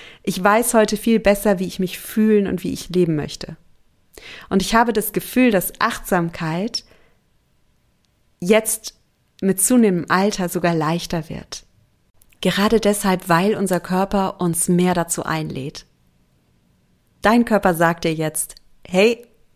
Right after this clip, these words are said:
das mit den vier Stunden Schlaf war keine brillante Idee. Und der vierte Kaffee war's auch nicht.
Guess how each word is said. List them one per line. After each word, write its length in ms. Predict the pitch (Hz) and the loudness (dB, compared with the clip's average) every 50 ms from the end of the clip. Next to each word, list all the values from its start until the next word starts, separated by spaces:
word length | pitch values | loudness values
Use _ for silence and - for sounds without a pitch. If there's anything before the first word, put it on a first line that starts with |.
| _ _ - | _ _ -16
das 400 | - - 185 190 185 - - 185 | -4 0 0 0 0 -2 -2 -2
mit 280 | 185 180 180 - - | 0 0 -2 -2 -2
den 140 | 185 180 180 | 0 0 0
vier 180 | - - 208 190 | 0 0 0 0
Stunden 260 | - 202 180 - 170 | 0 -2 -2 -2 -4
Schlaf 420 | - - 185 175 175 175 175 - - | -4 -2 0 0 0 -2 -4 -10 -16
war 300 | - 185 165 175 165 170 170 - | -14 -6 -4 -4 -4 -4 -6 -8
keine 320 | - - - 175 170 170 156 | -6 -4 -2 -2 -2 -2 -4
brillante 540 | - 147 151 147 147 147 135 143 143 - - | -4 -6 -8 -6 -4 -4 -4 -4 -6 -6 -6
Idee. 380 | - - - - - - 175 - - - - - - - - - - - - - - - _ | -6 -6 -8 -8 -8 -10 -12 -14 -18 -20 -20 -20 -20 -20 -20 -20 -20 -20 -20 -20 -20 -10 _
Und 300 | - 190 196 196 - - | 0 0 0 0 0 0
der 80 | 208 190 | 0 2
vierte 260 | - 226 220 - 214 | 4 2 2 2 0
Kaffee 360 | - 190 180 - 196 185 170 | -4 -4 -2 0 0 0 0
war's 280 | 165 160 165 165 - - - | 0 -2 -2 -2 -6 -6 -4
auch 240 | 156 165 - - | -4 -4 -4 -4
nicht. 380 | - 151 156 - - - - | -6 -6 -6 -6 -6 -6 -8